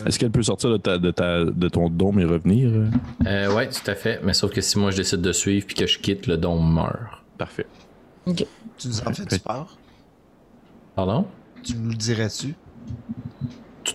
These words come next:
Speaker 2: à fait, avant que vous quittiez le dôme.
Speaker 4: OK. Euh, Alphonse, restez ici. Gardez, euh, la protection. Euh.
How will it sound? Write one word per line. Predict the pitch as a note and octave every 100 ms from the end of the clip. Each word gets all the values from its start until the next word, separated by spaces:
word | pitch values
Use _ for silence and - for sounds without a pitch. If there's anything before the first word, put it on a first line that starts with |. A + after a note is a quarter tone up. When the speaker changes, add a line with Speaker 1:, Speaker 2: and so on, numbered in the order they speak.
| G#2
Speaker 2:
à |
fait, | - G2+ -
avant | F#2 F#2+
que | F#2
vous | F#2
quittiez | F2 - G2
le | E2+
dôme. | E2+ G2+ - - - -
Speaker 4:
OK. | - - - - - - - - -
Euh, | B2+ B2+ A#2+ A#2+ A2+ - - - - -
Alphonse, | G#2+ C3+ C3 A#2
restez | B2+ - C3
ici. | B2 - D3+ B2 - - -
Gardez, | - - B2 A#2
euh, | G#2+
la | A2+
protection. | - - - - - A#2
Euh. | G#2+ -